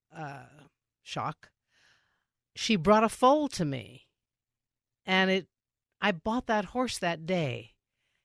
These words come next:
And when I bought this little six-month-old baby, I had a sense that my life was changing and that it had come to me for a reason. And so within a year,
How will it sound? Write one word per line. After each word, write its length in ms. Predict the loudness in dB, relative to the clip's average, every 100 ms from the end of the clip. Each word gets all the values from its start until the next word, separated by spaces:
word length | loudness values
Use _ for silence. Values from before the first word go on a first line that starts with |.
| _ -6
And 160 | -4
when 140 | -2 0
I 100 | -2
bought 420 | -2 2 2 2
this 260 | -2 -4 -4
little 460 | -4 -4 -6 -10 -14 _ _
six-month-old 800 | -4 -4 -2 -2 -2 -2 -4 0
baby, 480 | 0 0 -6 -10 _ _ _ _ _ _ _
I 120 | -6
had 240 | -2 0 0
a 60 |
sense 320 | 0 0 0
that 120 | -2 -4
my 140 | -4
life 320 | 0 -2 -2
was 520 | -8 -8 -10 -14 -20 _
changing 500 | -4 -2 -2 -6 -10
and 120 | -10
that 80 | -6
it 40 | -6
had 120 | -6
come 240 | -2 -2
to 140 | -2 -2
me 160 | -2
for 180 | -4 -6
a 60 | -6
reason. 480 | -4 -4 -8 -14 -20 _ _ _ _ _ _
And 140 | -8 0
so 140 | 2
within 280 | 2 2 0
a 60 |
year, 760 | 0 0 0 0 -2 -8 -14